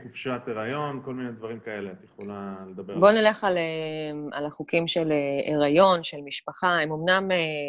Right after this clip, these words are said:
Speaker 2: לא מבדילים בין נשים וגברים, ברובם יש, אה, ממש כמה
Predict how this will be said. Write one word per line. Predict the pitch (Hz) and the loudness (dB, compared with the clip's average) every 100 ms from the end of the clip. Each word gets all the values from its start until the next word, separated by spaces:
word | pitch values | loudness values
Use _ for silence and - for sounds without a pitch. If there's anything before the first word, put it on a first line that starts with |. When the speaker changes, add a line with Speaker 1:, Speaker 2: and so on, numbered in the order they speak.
| 135 139 - _ _ _ _ | -6 -8 -10 _ _ _ _
Speaker 2:
לא | 165 220 240 | 6 8 6
מבדילים | 185 180 190 | 2 0 2
בין | 180 165 | -2 -2
נשים | - 180 165 | -4 -4 -2
וגברים, | 160 151 156 214 208 | -4 -2 -2 0 2
ברובם | 156 151 143 175 233 254 | 0 0 2 4 4 0
יש, | 185 185 - | 0 -2 -2
אה, | 160 143 139 135 | 0 0 -2 -4
ממש | 135 160 - | -6 -6 -6
כמה | - 156 | -4 -4